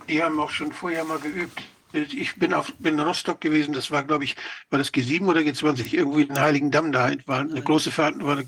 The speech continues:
Speaker 1: große Geschichte. Und da war ich auch auf der Demo, da ging's aber noch nicht um Corona, sondern ging's um ganz andere Dinge. Und, äh, da ist ja auch so, das ist so ein schwarzer Trupp gewesen, die, die Polizei stand um diese schwarzen Leute rum.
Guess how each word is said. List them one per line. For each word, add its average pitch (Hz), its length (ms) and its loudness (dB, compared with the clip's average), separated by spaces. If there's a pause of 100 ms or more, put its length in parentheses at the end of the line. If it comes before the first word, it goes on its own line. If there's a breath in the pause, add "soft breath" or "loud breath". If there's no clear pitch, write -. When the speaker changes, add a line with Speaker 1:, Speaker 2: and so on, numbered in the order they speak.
(100)
Speaker 1:
große 135 340 -2
Geschichte. 135 440 0 (560 loud breath)
Und 135 80 2
da 131 100 4
war 151 120 6
ich 190 140 2
auch 156 80 6
auf 156 140 2
der 135 80 0
Demo, 139 280 4
da 139 120 4
ging's 143 280 2
aber 135 160 4
noch 131 140 -2
nicht 147 180 2
um 139 120 4
Corona, 147 420 4
sondern 123 240 2
ging's 123 300 -4 (420 loud breath)
um 131 140 2
ganz 127 240 2
andere 165 260 4
Dinge. 123 300 0 (560 soft breath)
Und, 139 320 4
äh, 131 340 6
da 139 400 2 (300)
ist - 180 2
ja 127 140 4
auch 139 100 -2
so, 165 160 4
das 131 200 2
ist 139 160 -2
so 147 80 0
ein 131 120 2
schwarzer 135 500 2
Trupp 135 320 -4
gewesen, 165 460 4
die, 147 220 -2
die - 200 -2
Polizei 147 460 4
stand 156 340 2
um 139 140 0
diese 139 220 0
schwarzen 139 420 2
Leute 143 300 4
rum. 143 260 2